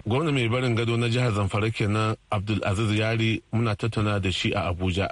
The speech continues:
bayan da suka kammala ganawa tare da shugaba Muhammadu Buhari akan matsalolin tsaro da ke ci gaba da ta'azzarar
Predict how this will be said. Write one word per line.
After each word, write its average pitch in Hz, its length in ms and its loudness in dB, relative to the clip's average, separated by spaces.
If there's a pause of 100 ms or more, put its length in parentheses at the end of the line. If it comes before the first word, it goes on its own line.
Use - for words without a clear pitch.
(100)
bayan 104 280 0
da 104 120 0
suka - 180 -4
kammala 107 440 0
ganawa 98 500 0
tare 101 240 -2
da 98 80 0
shugaba 98 260 0
Muhammadu 98 360 0
Buhari 110 500 0
akan 101 320 0
matsalolin 107 580 0
tsaro 104 380 0
da 95 160 -2
ke 90 320 0
ci 113 200 0
gaba 104 200 0
da 92 400 0
ta'azzarar 92 520 0